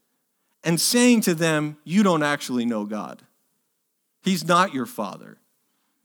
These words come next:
And in fact, he goes on to say, "Oh, and by the way, your father, your father is the devil." And they're like, "Excuse me?" You know, like, they're, they're looking at him, and they're probably, their jaws are open, like,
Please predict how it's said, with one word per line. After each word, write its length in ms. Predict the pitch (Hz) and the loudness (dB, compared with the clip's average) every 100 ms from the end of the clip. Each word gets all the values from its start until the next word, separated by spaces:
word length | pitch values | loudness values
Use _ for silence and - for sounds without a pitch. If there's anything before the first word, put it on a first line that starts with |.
| - | 0
And 160 | 208 220 | 2 4
in 80 | |
fact, 260 | 185 233 220 | 2 2 2
he 80 | 202 | 2
goes 260 | 202 175 | 2 2
on 260 | 190 208 233 | 2 2 4
to 80 | 208 | 2
say, 300 | - 196 180 - - | 0 -2 -2 -8 -6
"Oh, 240 | 202 190 190 | -2 0 0
and 160 | 180 | 2
by 140 | 185 190 | 4 4
the 100 | 185 | 2
way, 160 | 180 | 0
your 420 | 131 143 165 240 | 0 0 2 2
father, 580 | 262 285 294 294 311 302 - - - - | 2 -2 -2 -2 -6 -8 -12 -20 -20 -6
your 400 | 175 208 277 311 | 4 6 6 4
father 600 | - 226 190 190 190 185 | 0 2 4 2 2 0
is 260 | 180 156 139 | 0 -4 -4
the 100 | 147 | -2
devil." 480 | 139 117 78 - _ _ _ _ _ _ _ _ _ _ _ _ _ _ _ _ _ - | -2 -2 -6 -18 _ _ _ _ _ _ _ _ _ _ _ _ _ _ _ _ _ -6
And 100 | 147 | -2
they're 60 | 123 | 0
like, 380 | 107 104 104 | 0 -2 -6
"Excuse 800 | 101 80 - - - 233 294 269 | -10 -12 -12 -12 0 2 4 2
me?" 180 | 294 285 | -2 -2
You 160 | 226 214 | 2 4
know, 160 | 190 | 4
like, 220 | 180 175 - - 185 | 4 2 -2 -10 -2
they're, 180 | 190 | 0
they're 440 | 190 180 220 202 180 | 0 -2 2 4 6
looking 380 | 208 240 247 214 | 4 4 4 4
at 140 | 196 | 4
him, 140 | 196 185 | 2 0
and 240 | 185 180 - - 170 | -2 -4 -10 -8 -2
they're 160 | 196 208 | 2 2
probably, 520 | - 285 370 285 202 | 4 2 2 2 2
their 220 | 185 170 | 2 0
jaws 580 | 151 143 170 202 226 196 | -2 -2 2 4 4 2
are 220 | 190 165 | 0 2
open, 320 | 180 208 196 165 | 2 2 0 0
like, 220 | 156 | -2